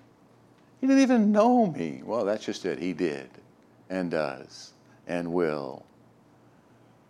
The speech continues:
And this is why he did it. The only person on the planet for whom God's presence wasn't a part of the plan.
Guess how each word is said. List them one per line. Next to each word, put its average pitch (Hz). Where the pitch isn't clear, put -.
And 78
this 78
is 80
why 69
he 71
did 71
it. -
The 101
only 113
person 120
on 104
the 90
planet 85
for 85
whom 82
God's 82
presence 78
wasn't 73
a 69
part 73
of 65
the 69
plan. 55